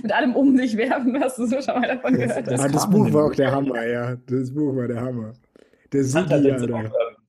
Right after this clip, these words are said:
Speaker 2: ich, gesagt, aber das weiß ich nicht mehr.
Speaker 1: Ja, und das, was du grad gesagt hast, Flo, also so,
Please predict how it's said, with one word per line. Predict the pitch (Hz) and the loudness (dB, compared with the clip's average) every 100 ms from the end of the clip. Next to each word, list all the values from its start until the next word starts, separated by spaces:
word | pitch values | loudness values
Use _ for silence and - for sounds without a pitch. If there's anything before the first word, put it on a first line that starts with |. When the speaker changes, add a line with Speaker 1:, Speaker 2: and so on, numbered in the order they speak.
| _ | _
Speaker 2:
ich, | _ | _
gesagt, | - 104 113 | -10 -8 -6
aber | 104 | -6
das | 107 - | -8 -8
weiß | 131 123 | -8 -8
ich | |
nicht | 101 101 | -12 -14
mehr. | 110 104 101 _ _ _ - - _ _ _ _ _ | -18 -20 -20 _ _ _ -20 -20 _ _ _ _ _
Speaker 1:
Ja, | 208 214 | -2 0
und | 220 | 0
das, | 220 220 | 0 -2
was | 202 | -4
du | 214 | -4
grad | 240 247 | -6 -6
gesagt | 214 208 226 | -4 -4 -2
hast, | 240 233 | -4 -6
Flo, | - 240 262 | -4 -2 -2
also | - 180 185 | -2 -4 -4
so, | 185 180 | -2 -4